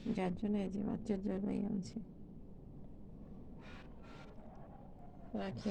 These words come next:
আসসালামু আলাইকুম প্রিয় ভাই বোনরা, আমার ছোট YouTube চ্যানেলটি একদম ছোট,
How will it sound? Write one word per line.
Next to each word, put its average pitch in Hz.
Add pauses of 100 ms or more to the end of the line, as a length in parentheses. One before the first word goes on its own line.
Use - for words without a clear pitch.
(120)
আসসালামু 196
আলাইকুম 196 (160)
প্রিয় 196
ভাই 190
বোনরা, 190 (2000)
আমার 185
ছোট 190 (140)
YouTube 185
চ্যানেলটি 190 (100)
একদম 233 (140)
ছোট, -